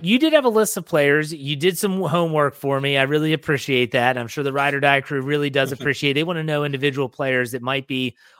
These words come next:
Speaker 1: on the Steelers' radar. This does not mean that they are. We're not saying they are, but they could be.
Speaker 2: Right.
Speaker 1: Who are some of those players? What positions are you talking about?
Speaker 2: So, I mean, we had a few former Steelers that, that really balled out. Um, if you watch the championship game, you seen a guy,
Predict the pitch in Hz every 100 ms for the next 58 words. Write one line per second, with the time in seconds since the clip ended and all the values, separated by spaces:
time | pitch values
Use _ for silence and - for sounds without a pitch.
0 | _ 143 147 131 151 143 120 127 127 135
1 | 127 139 143 156 160 170 175 185 180 160
2 | 151 151 165 147 139 135 151 151 160 143
3 | 143 151 190 196 170 143 135 131 - _
4 | _ _ _ _ _ _ 226 311 269 240
5 | 202 - 185 175 170 151 147 147 143 131
6 | 135 117 107 85 - _ _ _ _ -
7 | - 151 147 143 160 165 - - 156 180
8 | 190 175 - 156 156 156 - - 151 190
9 | 214 196 - 113 110 107 104 107 101 104
10 | 101 113 117 107 104 107 104 104 101 -
11 | 107 104 101 101 127 123 123 - 117 -
12 | 127 123 120 110 120 104 110 110 107 104
13 | _ _ _ 117 143 127 113 117 113 117
14 | 120 113